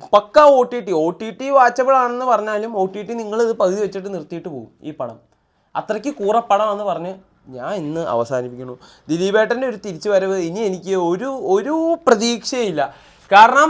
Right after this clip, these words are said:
കാരണം എന്താന്ന് വെച്ച് കഴിഞ്ഞാൽ മ-, മാസായിട്ട് വന്ന ബാന്ദ്രയും കോമഡി ആയിട്ട് വന്ന son of, ഏഹ്, ശ്ശെ, voice of സത്യനാഥനും അതുപോലത്തെ കുറേ പടങ്ങളുണ്ട്. എല്ലാം വൻ പരാജയം.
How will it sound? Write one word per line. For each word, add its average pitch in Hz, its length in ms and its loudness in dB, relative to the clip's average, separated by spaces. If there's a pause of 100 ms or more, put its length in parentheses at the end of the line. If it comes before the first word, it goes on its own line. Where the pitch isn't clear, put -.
കാരണം 262 340 6
എന്താന്ന് 240 460 2
വെച്ച് 214 180 -6
കഴിഞ്ഞാൽ 190 280 -4 (400)
മ-, 160 180 -8 (160)
മാസായിട്ട് 202 680 2
വന്ന 196 220 -4
ബാന്ദ്രയും 156 800 -4 (180)
കോമഡി 165 380 0
ആയിട്ട് 190 240 -2
വന്ന 175 360 -4
son 143 180 -4 (140)
of, 175 260 -2
ഏഹ്, 139 560 -6
ശ്ശെ, - 220 0
voice 156 420 0
of 185 60 0
സത്യനാഥനും 160 640 -2 (280)
അതുപോലത്തെ 190 300 -4
കുറേ 269 300 -2 (120)
പടങ്ങളുണ്ട്. 240 480 0
എല്ലാം 196 840 -2 (180)
വൻ 165 480 -6
പരാജയം. 160 520 0